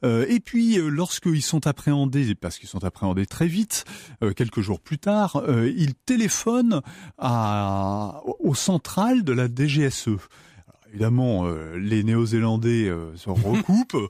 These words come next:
<laughs> s'aperçoivent que le, le coup de fil est quand même suspect. Et, euh, évidemment, on repère le numéro. Et donc, toutes ces traces vont, euh, mettre la puce à l'oreille, euh, même plus que la puce à l'oreille,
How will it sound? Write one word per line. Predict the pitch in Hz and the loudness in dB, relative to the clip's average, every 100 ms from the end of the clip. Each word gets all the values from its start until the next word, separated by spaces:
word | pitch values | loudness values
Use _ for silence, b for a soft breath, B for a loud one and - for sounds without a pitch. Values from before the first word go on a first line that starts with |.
| - | -10
<laughs> | - - | -20 -6
s'aperçoivent | 143 123 120 - - 143 139 - - | -6 -2 -4 -2 0 0 0 -4 -2
que | |
le, | 123 117 110 | 0 2 -2
le | 117 | -2
coup | 120 131 | -4 -4
de | - | -6
fil | - 135 | -4 -2
est | |
quand | 101 95 | 0 -2
même | 98 | -2
suspect. | - 123 - - 208 240 B B B B | -2 -4 -2 0 2 2 B B B B
Et, | 147 123 | 0 2
euh, | 117 107 101 98 95 95 | 2 2 2 0 -2 -6
évidemment, | 117 107 104 120 | -8 -2 0 0
on | 90 | 0
repère | 90 - 95 | -2 -2 -2
le | 85 | -4
numéro. | 85 87 131 202 B B 110 - | -2 0 0 -2 B B -8 -2
Et | |
donc, | 110 208 202 160 | 0 0 0 -4
toutes | - 233 | -2 -2
ces | - 160 | -2 -4
traces | - 220 240 - 131 101 - _ _ _ _ _ _ _ | -2 0 0 0 -4 -6 -10 _ _ _ _ _ _ _
vont, | 104 113 113 98 | -2 2 2 4
euh, | 95 | 2
mettre | 95 123 - | 2 0 -2
la | |
puce | 82 120 - | -4 -6 -4
à | 82 | -2
l'oreille, | 80 101 120 101 | 0 0 2 0
euh, | 80 80 | -2 -4
même | 92 95 | -4 -4
plus | - 135 | -4 -4
que | - | -2
la | 80 | -6
puce | - - | -8 -12
à | |
l'oreille, | 76 73 113 | -10 -2 -2